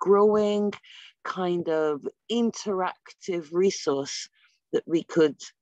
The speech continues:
uh, use with the learners, uh, across many levels, from pre-entry to about entry three. And, um, it just needed to be a, a flexible resource because there was a lot of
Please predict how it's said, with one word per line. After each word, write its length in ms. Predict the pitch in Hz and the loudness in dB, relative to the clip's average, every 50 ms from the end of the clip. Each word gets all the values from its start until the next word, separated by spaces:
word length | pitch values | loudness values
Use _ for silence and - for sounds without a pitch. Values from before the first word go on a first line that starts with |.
| _ _ _ | _ _ _
uh, 220 | - 147 143 143 - - | -4 -2 -2 -2 0 2
use 280 | 185 196 196 180 - | 4 4 4 4 2
with 140 | 180 - - | 0 0 2
the 100 | 170 165 | 2 2
learners, 640 | 175 175 175 170 165 156 143 147 156 160 - - - _ - - - - _ _ _ _ _ - | 2 2 0 -2 -4 -6 -6 -6 -8 -8 -10 -12 -18 _ -20 -20 -20 -20 _ _ _ _ _ -2
uh, 260 | 160 151 147 151 - - | 0 0 0 0 0 -2
across 840 | - - _ - - - - - 247 233 208 - - - - - _ _ | -4 -6 _ -2 0 2 4 4 4 2 2 0 -6 -12 -14 -16 _ _
many 280 | 190 196 202 196 196 185 | -2 2 2 4 4 4
levels, 460 | 175 165 156 139 131 135 135 131 - | 2 2 0 0 -2 -4 -6 -6 -6
from 200 | - 165 151 143 | -8 -8 -8 -6
pre-entry 800 | - - 190 180 180 180 180 190 185 - - - 185 175 175 185 - - | -2 2 6 6 6 6 6 4 0 0 -2 0 2 4 2 2 2 0
to 160 | - 196 180 | 2 4 4
about 300 | 170 170 165 165 160 160 | 4 4 2 0 0 -2
entry 380 | 160 156 139 - - 160 156 143 | -4 -6 -8 -10 -10 -10 -12 -10
three. 500 | - - - 151 139 127 131 131 139 - _ _ _ _ _ _ _ _ _ _ _ _ _ _ - - - - | -10 -6 0 2 4 4 4 4 2 -2 _ _ _ _ _ _ _ _ _ _ _ _ _ _ -16 -12 -6 -2
And, 280 | 160 156 165 156 - | 0 2 2 2 2
um, 280 | 160 156 156 151 156 - - - - - - - _ | 4 4 2 2 0 -4 -10 -14 -16 -16 -16 -4 _
it 180 | - 202 196 - | 2 2 2 2
just 260 | - 220 196 - - | 2 0 0 0 2
needed 340 | 214 208 196 190 175 180 - | 4 4 4 4 4 0 -4
to 120 | - 160 | -8 -6
be 180 | 160 180 185 170 | 0 2 2 2
a, 120 | 170 170 - - | 2 0 -4 -6
a 60 | 185 | -6
flexible 880 | - - - - 220 185 - - - - - - 185 - 175 175 170 170 | -6 -8 -4 0 0 0 0 -2 -10 -8 -4 -4 -2 0 2 2 2 4
resource 680 | 165 185 190 185 - - - 160 151 147 143 - - - _ - | 4 4 2 2 0 -2 0 2 2 2 0 -4 -10 -16 _ -8
because 340 | 185 175 - - 170 - - | -8 -6 -2 -2 -2 2 2
there 120 | 165 151 | 2 2
was 180 | 151 151 - 165 | 2 2 2 2
a 60 | 160 | 2
lot 220 | 165 165 165 165 | 4 2 2 2
of 140 | 165 165 | 0 -2